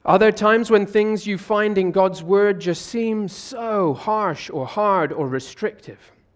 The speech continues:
They seem like a burden. Are you tempted sometimes to ask, even if not out loud, but inside,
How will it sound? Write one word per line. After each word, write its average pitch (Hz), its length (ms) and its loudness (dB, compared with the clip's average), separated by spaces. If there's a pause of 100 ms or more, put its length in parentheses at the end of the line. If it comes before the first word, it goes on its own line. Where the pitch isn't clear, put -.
(920)
They 127 100 -10
seem 175 240 -2
like 170 160 0
a 190 60 2
burden. 175 400 0 (2750)
Are 185 80 -4
you 214 160 -2
tempted 196 460 -2
sometimes 175 500 -4
to - 160 -4
ask, 156 240 -2
even 196 260 -2
if 190 140 -4
not 190 180 2
out 156 220 0
loud, 143 580 2
but 139 160 -4
inside, 143 760 -4